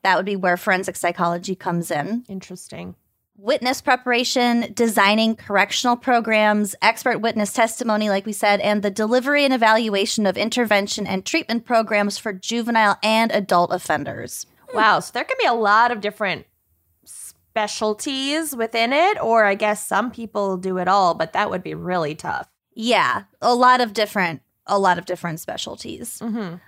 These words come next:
Speaker 1: Um, here's a fun fact for you that I, we've talked about forensics so much, but I never knew this.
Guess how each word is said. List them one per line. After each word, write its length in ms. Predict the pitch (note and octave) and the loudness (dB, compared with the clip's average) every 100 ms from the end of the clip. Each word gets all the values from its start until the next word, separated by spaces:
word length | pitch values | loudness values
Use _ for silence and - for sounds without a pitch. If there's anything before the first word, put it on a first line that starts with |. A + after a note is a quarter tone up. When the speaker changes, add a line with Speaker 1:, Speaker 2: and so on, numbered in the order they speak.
| _ _ - | _ _ 0
Speaker 1:
Um, 320 | D#4+ D4+ D4+ | 2 2 0
here's 220 | G#3+ D4+ | -2 -2
a 60 | D#4 | -2
fun 220 | - B3 | 0 0
fact 260 | B3 G#3+ - | 2 0 0
for 160 | G#3 F#3+ | -2 -2
you 160 | G3 | 0
that 160 | A3 F3+ | 2 2
I, 320 | F3 F3 - _ | 2 0 -4 _
we've 260 | G#3+ C4+ - | -4 -4 0
talked 300 | C#4 C#4+ C#4+ | 4 4 6
about 200 | E4 D#4+ | 2 4
forensics 500 | D#4 A3+ C#4 D4 - | 2 2 2 -2 -2
so 240 | A#3+ A3 | 2 4
much, 500 | A3+ F#3+ - - - _ - | 4 2 2 -4 -8 _ 0
but 80 | |
I 140 | G#3+ G#3 | 2 2
never 520 | F#3+ G3+ G3+ G#3+ G3 | 4 4 4 4 2
knew 220 | F#3 F3 E3+ | 0 -2 2
this. 420 | A3 F#4+ - | 2 2 -4